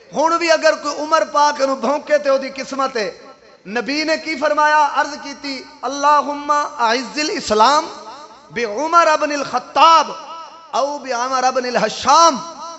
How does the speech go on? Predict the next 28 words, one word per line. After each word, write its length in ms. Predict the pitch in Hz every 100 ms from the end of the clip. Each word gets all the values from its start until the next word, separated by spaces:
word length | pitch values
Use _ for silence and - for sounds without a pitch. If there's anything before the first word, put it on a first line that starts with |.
| - - - 156
या 80 |
अल्लाह, 280 | 220 254 277
एक 360 | 233 262 285 285
है 340 | 269 302 311 285
उमर 260 | 294 311
बिन 220 | 269 277
खत्ताब, 540 | 269 247 - 254 254 214 - - - - - - -
खत्ताब 520 | 247 247 - 285 311 302
दा 120 | 277
पुत्र 380 | 269 285 285 269
उमर, 440 | - 339 311 190 - - - 302 - 240
एक 240 | 277 -
है 300 | 247 285 -
अमर 380 | - 302 320 311
बिन 200 | 277 269
हशाम, 680 | 233 - - 320 330 247 170 - - - -
यानी 240 | 196 254 262
हशाम 680 | 214 - - 277 311 302
दा 100 | 277
बेटा 420 | 269 269 285 285 247 190 - 254
अमर, 340 | 320 311 196 - - - 311 -
अबू 260 | 214 247 247
जहल। 380 | 185 240 214 160 - - - - - -
कई 280 | 254 294 294
मौलवी 600 | 247 247 262 262 247 208 - - - _ _ 143
जिन्हां 260 | 240 254
ने 100 | 254
सिर्फ, 580 | 240 - 330 311 - -